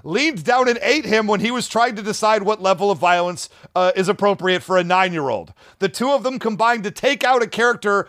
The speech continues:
of Deadpool's cali-, caliber. That's pretty fantastic. Of course, they took out the Killer Folk Gang. And this is the whole thing. Devil Dinosaur is gonna get the brunt of the attention. He's absolutely gonna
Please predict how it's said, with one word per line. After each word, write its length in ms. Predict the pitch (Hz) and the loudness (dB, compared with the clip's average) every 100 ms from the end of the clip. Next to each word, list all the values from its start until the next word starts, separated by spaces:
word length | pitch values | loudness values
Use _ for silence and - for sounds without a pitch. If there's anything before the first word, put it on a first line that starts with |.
| _ | _
of 240 | - 196 123 | 0 0 0
Deadpool's 640 | 190 254 240 220 233 214 | 0 0 0 -2 2 0
cali-, 400 | - 226 254 220 - | 0 2 2 2 -4
caliber. 600 | - 214 277 180 156 160 _ _ - | -4 0 0 0 -2 -4 _ _ -2
That's 320 | 214 262 - | 0 0 -4
pretty 320 | - 277 240 | -4 -2 -2
fantastic. 640 | - 214 202 214 240 - 175 | 0 0 2 2 2 -2 -10
Of 120 | 170 | -6
course, 260 | - 285 | 0 0
they 120 | - 220 | 2 0
took 200 | 214 208 | 0 2
out 160 | 208 | 0
the 80 | 233 | 0
Killer 260 | 180 180 160 | -6 -4 -2
Folk 300 | - 202 196 | 2 0 2
Gang. 400 | 190 185 180 165 - - - _ _ _ _ _ _ - | 2 2 0 -12 -20 -20 -20 _ _ _ _ _ _ 0
And 220 | 196 185 | 0 2
this 240 | 262 - | 0 0
is 140 | 226 175 | -4 0
the 140 | 196 | 2
whole 180 | 190 190 | 2 0
thing. 340 | 214 185 127 | 0 -2 -2
Devil 300 | 123 233 302 | 0 0 0
Dinosaur 520 | 214 240 254 - 208 | 0 2 0 0 2
is 120 | 180 139 | 2 0
gonna 180 | 196 | -2
get 240 | 175 202 202 | 0 0 0
the 80 | 185 | -4
brunt 460 | 117 175 233 240 | 0 2 2 0
of 120 | 240 | -6
the 140 | 165 208 | -2 -2
attention. 720 | 180 - 220 190 170 95 73 _ _ | -2 0 0 0 -6 -8 -12 _ _
He's 300 | 202 277 220 | -2 0 2
absolutely 500 | 226 247 254 240 220 | 2 0 -2 0 0
gonna 140 | 196 | 0